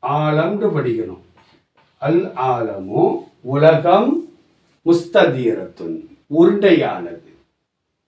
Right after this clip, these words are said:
இப்ப அதுவும் ஜும்லா இஸ்மியாவா மாறிடுச்சு. அப்போ குறைந்தது இரண்டு இஸ்முக்களை கொண்டு ஒரு ஜும்லா உருவானால்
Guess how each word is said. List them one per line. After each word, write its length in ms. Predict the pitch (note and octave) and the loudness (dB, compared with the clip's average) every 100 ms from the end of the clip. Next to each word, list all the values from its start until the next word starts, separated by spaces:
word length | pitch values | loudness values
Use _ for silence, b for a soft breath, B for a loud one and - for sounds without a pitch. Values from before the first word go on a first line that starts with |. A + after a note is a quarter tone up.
| _ _ _ _ _ G3 | _ _ _ _ _ -8
இப்ப 120 | F#3+ G3 F3+ | 2 4 6
அதுவும் 380 | A3+ C4+ D#4 F3 | 4 2 0 0
ஜும்லா 240 | F#3+ G3 F#3+ | 0 2 2
இஸ்மியாவா 440 | E3+ F#3 G3+ F3 F#3 E3 | 0 0 4 4 4 2
மாறிடுச்சு. 480 | D3 - - - - _ _ _ _ _ _ _ _ _ _ _ _ C3 | -2 -6 -16 -20 -20 _ _ _ _ _ _ _ _ _ _ _ _ -4
அப்போ 140 | F#3+ E3 | -2 0
குறைந்தது 560 | E3 F3+ A3 G#3+ A3+ A#3 G3+ | 4 6 6 6 6 6 4
இரண்டு 220 | F3+ E3+ D3+ | 4 4 2
இஸ்முக்களை 560 | D3 G#3 G#3+ F#3+ F3+ D#3+ D3+ | 0 -2 -2 2 2 2 0
கொண்டு 220 | C#3+ C#3 F#3+ G3 | -2 0 0 2
ஒரு 120 | D3 C3 | 0 -2
ஜும்லா 340 | D3 D#3 D#3 C#3+ A#2+ | -2 2 4 4 2
உருவானால் 800 | B2+ A2+ G#2+ G2 G2+ - E3 | 0 -2 -4 -6 -4 0 2